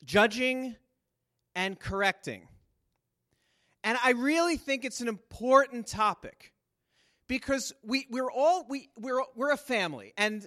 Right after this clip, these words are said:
I was asked once, like, "What is your vision at, at Mishkan?" And normally when I'm asked, "What's your vision at Mishkan David?" I'm like, "Ah, finish a Shabbat and make it to the next?" I don't know.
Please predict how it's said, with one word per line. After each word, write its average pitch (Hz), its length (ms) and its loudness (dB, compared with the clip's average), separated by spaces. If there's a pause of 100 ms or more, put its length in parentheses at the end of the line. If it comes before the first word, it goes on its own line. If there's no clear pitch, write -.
I 226 100 2
was 226 140 -2
asked 269 200 2
once, 254 320 6
like, 202 180 -2
"What 240 200 4
is 262 120 -2
your 240 140 2
vision 202 460 0
at, 165 160 -2
at 165 200 -4
Mishkan?" 139 560 -6 (560)
And 185 140 0
normally 269 300 8
when 254 120 6
I'm 233 100 4
asked, 220 220 4
"What's 220 140 2
your 214 100 0
vision 208 340 4
at 190 120 0
Mishkan 202 340 0
David?" 202 240 4
I'm 202 80 4
like, 135 160 0
"Ah, 113 800 -2 (1900)
finish 160 380 0
a 180 40 4
Shabbat 165 520 8
and 147 100 -2
make 160 160 6
it 175 100 0
to 190 100 2
the 165 120 6
next?" 196 560 8 (1500)
I 202 180 12
don't 311 160 12
know. 294 400 12